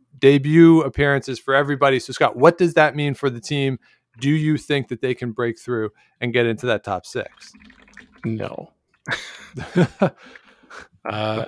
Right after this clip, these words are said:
Speaker 1: Okay.
Speaker 2: short answer is no. The, uh, so the Danish Curling Championships were, uh, suspended?
Speaker 1: Yes, they were.
Speaker 2: Right.
Speaker 1: In the midst.
Speaker 2: In, in
Speaker 1: There's,
Speaker 2: the
Speaker 1: like,
Speaker 2: midst due
Speaker 1: one game
Speaker 2: to
Speaker 1: left or
Speaker 2: a covid outbreak. And, uh, I guess that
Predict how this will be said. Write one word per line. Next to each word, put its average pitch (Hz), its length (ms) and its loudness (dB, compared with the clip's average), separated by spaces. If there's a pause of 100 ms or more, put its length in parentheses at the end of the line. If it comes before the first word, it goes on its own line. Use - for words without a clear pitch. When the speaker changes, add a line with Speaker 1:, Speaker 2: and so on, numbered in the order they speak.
Speaker 1:
Okay. 151 160 -4
Speaker 2:
short 170 280 6
answer 147 360 2
is 113 140 -4
no. 95 380 -10 (380)
The, 120 180 2
uh, 120 320 4
so - 160 -8
the 127 100 0
Danish 143 360 2
Curling 139 300 0
Championships 113 680 -6
were, 110 520 -6 (600)
uh, 104 240 -10 (100)
suspended? 139 720 -4 (540)
Speaker 1:
Yes, - 320 -4
they 101 120 -10
were. 98 260 -14 (100)
Speaker 2:
Right. 120 180 -6
Speaker 1:
In 135 100 0
the 135 80 0
midst. - 560 -4 (340)
Speaker 2:
In, 123 240 0
in 123 80 2
Speaker 1:
There's, - 20 0
Speaker 2:
the 127 60 2
Speaker 1:
like, 123 60 0
Speaker 2:
midst 127 340 -2
due 127 160 2
Speaker 1:
one 123 80 2
game 127 180 0
Speaker 2:
to 123 240 4
Speaker 1:
left 117 140 -2
or - 20 -8
Speaker 2:
a 123 60 -4
covid 120 400 0
outbreak. 110 720 -6 (120)
And, 110 640 -6 (920)
uh, 107 440 -6 (380)
I 117 60 2
guess 120 720 -2
that 113 560 -6